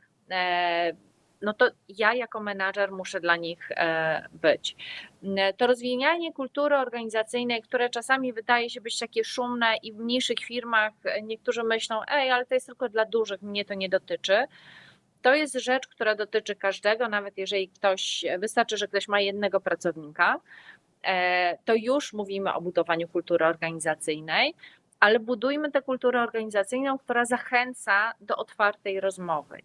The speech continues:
I ja wiem, że czasami te rozmowy są trudne, bo pracownicy przychodzą i mówią rzeczy, które nam się mogą nie podobać. Że na przykład coś jest źle zorganizowane, albo że chcą inaczej pracować.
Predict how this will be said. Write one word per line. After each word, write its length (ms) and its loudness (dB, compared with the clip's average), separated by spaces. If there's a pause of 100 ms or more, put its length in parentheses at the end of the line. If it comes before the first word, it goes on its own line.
I 80 -6
ja 180 6
wiem, 340 0
że 120 -4
czasami 420 -4
te 100 0
rozmowy 400 0
są 200 -6
trudne, 360 0
bo 140 0
pracownicy 520 -2
przychodzą 440 0
i 140 -8
mówią 300 0
rzeczy, 280 0
które 300 0
nam 160 0
się 120 -4
mogą 220 2
nie 160 -6
podobać. 580 0 (440)
Że 100 -8
na 140 4
przykład 320 2
coś 160 -6
jest 180 -4
źle 220 0
zorganizowane, 840 -2 (440)
albo 400 4
że 180 0
chcą 280 0
inaczej 500 -2
pracować. 760 -2